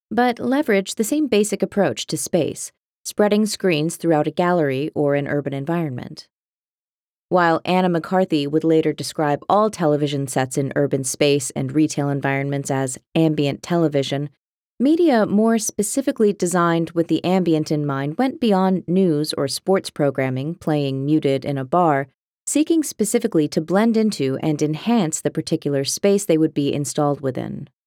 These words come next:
Eno perhaps stated this principle most succinctly in relation to his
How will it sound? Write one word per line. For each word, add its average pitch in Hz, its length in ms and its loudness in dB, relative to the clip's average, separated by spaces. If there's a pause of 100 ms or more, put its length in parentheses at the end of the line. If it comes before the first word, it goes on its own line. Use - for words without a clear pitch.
(800)
Eno 185 360 4
perhaps 165 580 -2
stated 175 400 2
this 165 160 2
principle 165 480 0
most 190 340 0
succinctly 185 720 -2
in 175 120 0
relation 220 480 0
to 214 160 0
his 185 260 0